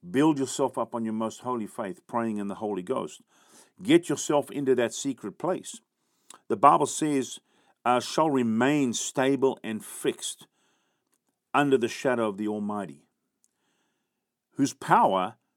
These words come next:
no foe can withstand." So that's what we, what happens to us when we get into that secret place. The enemy cannot come against us.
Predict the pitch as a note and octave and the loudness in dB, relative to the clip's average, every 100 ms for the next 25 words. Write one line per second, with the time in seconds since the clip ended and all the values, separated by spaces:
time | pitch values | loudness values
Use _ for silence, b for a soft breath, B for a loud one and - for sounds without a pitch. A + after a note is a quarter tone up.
0 | _ A#2 E3 - C3+ A#2+ A2+ B2 A#2+ B2+ | _ 2 4 4 0 0 -2 -6 -4 -6
1 | - D#3+ G#3 C#2 - _ _ _ _ _ | -6 -10 -10 -14 -20 _ _ _ _ _
2 | _ _ - C#3+ B2 F#3 C4 - C3+ E3 | _ _ -2 0 2 0 0 -8 -4 -4
3 | B2+ C#3+ B2 G#2 C#3+ C#3+ F#3 C4 F#3 - | -2 -4 -4 -2 0 4 2 2 -8 -6
4 | A#2+ C3+ B2 C#3 C3 A#2 E3 D3+ A#2 A2+ | -6 -6 -8 -6 -6 -6 -8 -10 -8 -8
5 | - E3+ E3+ A2 F2 C#3 A#3+ F3 - - | -6 -8 -8 -10 -4 -2 -2 -6 -18 -20
6 | b b b b b - D3 E3+ B3 A#3 | b b b b b -4 -2 0 0 0
7 | F#3 C#3+ F3 D#3+ D#3 G#3+ - E3 D3+ C3 | -2 -2 -2 0 0 -2 -4 -4 -4 -4
8 | C3 D#3+ F3 - D2 - - | -6 -6 -10 -10 -10 -12 -20